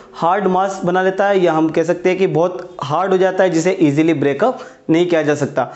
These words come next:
आप लोगों ने भी कहीं देखा है कि कोई person, particular person जो, जिसके already bones crack हो गई हो, ठीक है, तो bone crack करने के लिए क्या करते हैं? उसके हाथों पर या, अ, पैरों पर क्या करते हैं? plaster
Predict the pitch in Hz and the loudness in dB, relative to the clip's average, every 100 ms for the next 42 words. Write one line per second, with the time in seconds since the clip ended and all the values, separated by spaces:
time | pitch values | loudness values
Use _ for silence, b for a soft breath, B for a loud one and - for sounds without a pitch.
0 | B B 175 202 220 226 233 226 233 220 | B B -6 -2 -2 0 0 0 0 0
1 | 175 180 202 202 214 196 202 196 160 147 | 0 0 -2 0 -2 0 -2 -2 -4 0
2 | 190 190 185 151 170 185 190 165 156 180 | 2 2 0 -2 0 0 0 -2 0 0
3 | 185 185 B B B 147 170 180 180 180 | 0 -2 B B B -2 2 2 0 -2
4 | 151 - 175 160 170 196 156 160 196 190 | -6 -2 0 2 0 0 0 0 0 -2
5 | - 170 170 165 165 160 160 - 214 220 | -2 -2 0 2 2 2 0 -2 0 2
6 | 165 156 160 185 185 190 190 185 185 190 | 0 0 2 0 0 -2 0 0 2 2
7 | 196 185 196 202 196 - 220 240 B B | 0 0 0 0 -2 -2 -2 -2 B B
8 | B - 156 156 202 202 190 185 175 151 | B -6 -6 -2 -2 -2 0 2 2 0
9 | 151 151 151 147 170 190 214 214 220 208 | 0 0 0 0 0 0 0 0 0 0
10 | 208 233 233 214 208 247 233 - - | 0 -2 -2 -2 0 -2 -2 -6 -12